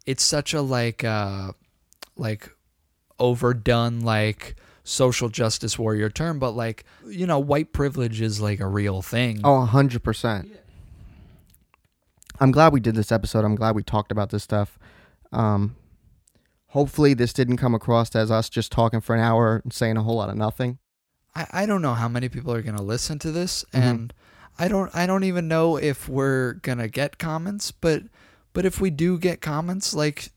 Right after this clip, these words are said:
Speaker 1: like, feel free to, feel free to share your, share your ideas
Speaker 2: Oh, a
Speaker 1: about
Speaker 2: hundred perc-,
Speaker 1: shit.
Speaker 2: a hundred
Speaker 1: Like,
Speaker 2: percent, yeah.
Speaker 1: yeah, let's, let's all be civil and,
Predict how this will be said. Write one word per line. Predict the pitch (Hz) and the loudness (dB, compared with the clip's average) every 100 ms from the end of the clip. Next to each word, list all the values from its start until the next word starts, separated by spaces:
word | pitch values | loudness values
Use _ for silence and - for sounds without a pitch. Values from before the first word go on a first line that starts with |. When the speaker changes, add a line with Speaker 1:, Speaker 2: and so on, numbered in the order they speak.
| - 196 | -20 -8
Speaker 1:
like, | 143 143 | -6 -6
feel | - 156 160 | -6 -2 -2
free | 156 - 139 139 | -4 -6 -2 -2
to, | 151 127 113 107 - _ _ _ _ _ - | -2 -2 -2 -4 -8 _ _ _ _ _ -8
feel | 269 | -6
free | - 180 185 | -2 0 2
to | 160 | 2
share | - - 123 135 135 | 2 2 2 2 2
your, | 123 120 113 113 165 226 277 - - | 2 2 0 -2 -6 -18 -20 -20 -14
share | 190 139 135 | -8 -4 -2
your | 139 127 120 | 0 0 0
ideas | 113 113 117 147 160 147 - _ - - | -2 -2 0 0 0 -6 -10 _ -20 6
Speaker 2:
Oh, | 190 147 | 10 12
a | |
Speaker 1:
about | 117 | 10
Speaker 2:
hundred | 156 151 127 | 8 8 6
perc-, | 117 | 4
Speaker 1:
shit. | 208 139 | 4 4
Speaker 2:
a | |
hundred | 131 185 170 | 8 8 6
Speaker 1:
Like, | 127 | 4
Speaker 2:
percent, | 110 - 160 - 123 | 2 2 0 0 -2
yeah. | 135 143 | 0 2
Speaker 1:
yeah, | 147 | 4
let's, | 143 165 - 190 | 4 2 0 -2
let's | 190 - | -4 -2
all | 175 165 | -2 0
be | 139 | 0
civil | - 120 123 127 113 | 0 0 -2 -2 -4
and, | 107 107 | -4 -8